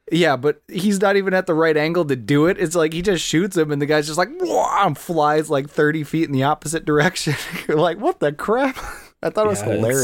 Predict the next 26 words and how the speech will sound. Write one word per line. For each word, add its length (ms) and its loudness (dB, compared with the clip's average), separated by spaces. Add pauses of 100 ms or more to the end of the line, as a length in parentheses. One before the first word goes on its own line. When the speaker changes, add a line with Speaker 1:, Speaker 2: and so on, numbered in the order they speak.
(220)
Speaker 1:
hilarious. 100 -4
Speaker 2:
uh, 480 0
there's 220 -2
some, 160 -6
definitely 320 -4
some 160 -6
over-the-top 560 -6 (580)
action 400 -8
stuff 380 -6
in 100 -4
there. 300 -6 (440)
Speaker 1:
And 120 -2
there, 260 0
there's 160 0
a 60 0
lot 200 2
of 60 0
rise 280 2
and 120 -4
fall 280 0
to 120 -10
this 220 -4
movie 500 0 (100)
with 180 -6
Django, 720 0 (200)
um, 520 -2